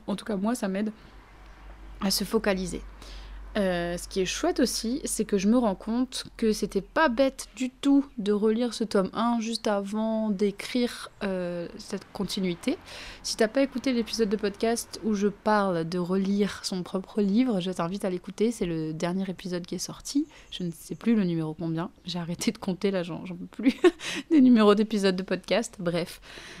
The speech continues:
Euh... et du coup, ça aide parce que par exemple, là, il y a une scène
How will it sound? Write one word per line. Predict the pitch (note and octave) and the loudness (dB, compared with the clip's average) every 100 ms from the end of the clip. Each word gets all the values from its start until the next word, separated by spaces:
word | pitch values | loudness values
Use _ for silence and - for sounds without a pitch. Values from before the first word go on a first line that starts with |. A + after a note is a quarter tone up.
| - - | -8 -2
Euh... | F3+ E3+ E3 E3 _ _ _ _ _ _ - - - - _ - | 0 0 -2 -6 _ _ _ _ _ _ -20 -20 -20 -20 _ -4
et | C4+ | 0
du | G3 G#3+ | 2 0
coup, | - D4 D4+ - | 4 6 6 0
ça | - A#3 G3 | 0 2 4
aide | A#3+ B3+ | 4 2
parce | G#3+ G#3 | 2 -2
que | - | -2
par | G3+ | 0
exemple, | E3 F#3+ A#3+ | 0 2 2
là, | A#3+ | 4
il | A#3 | 4
y | |
a | |
une | F3+ | 2
scène | F3+ - G#3+ B3+ A#3+ | 0 0 4 6 6